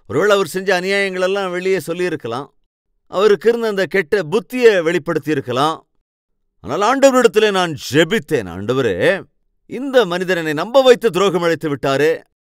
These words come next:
ஆவிக்குரியவராய் இருந்துவிட்டு இந்த அநியாயத்தை செஞ்சுட்டாரே, செய்த உதவிகளெல்லாம் மறைந்து போய் இந்த உதவி செய்த கரங்களே உடைக்கிறாரே."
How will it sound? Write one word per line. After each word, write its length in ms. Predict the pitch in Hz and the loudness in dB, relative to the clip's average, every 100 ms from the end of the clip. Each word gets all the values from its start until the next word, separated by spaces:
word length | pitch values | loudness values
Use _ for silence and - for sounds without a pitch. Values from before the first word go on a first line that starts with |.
| _ _ | _ _
ஆவிக்குரியவராய் 840 | 233 240 277 277 185 277 277 269 262 | -8 0 2 0 -2 -2 2 2 2
இருந்துவிட்டு 280 | 247 262 | -4 -6
இந்த 280 | 262 247 233 | -4 0 2
அநியாயத்தை 340 | 220 220 202 202 | 4 2 0 -4
செஞ்சுட்டாரே, 720 | 185 160 151 160 139 151 156 120 _ _ _ _ _ _ | -6 -10 -10 -6 -2 0 -2 -4 _ _ _ _ _ _
செய்த 480 | - 226 277 269 233 | 2 4 4 4 2
உதவிகளெல்லாம் 840 | 180 240 269 277 277 285 302 269 | 6 4 4 6 6 6 4 2
மறைந்து 460 | 208 285 240 208 | 0 2 0 0
போய் 200 | 208 214 | 2 2
இந்த 260 | 196 190 226 | 2 0 0
உதவி 240 | 196 254 | 2 0
செய்த 260 | 247 226 202 | -2 -2 -4
கரங்களே 380 | - 180 214 214 | -2 -4 0 2
உடைக்கிறாரே." 680 | 190 160 185 175 165 151 160 | 2 2 0 0 0 0 -4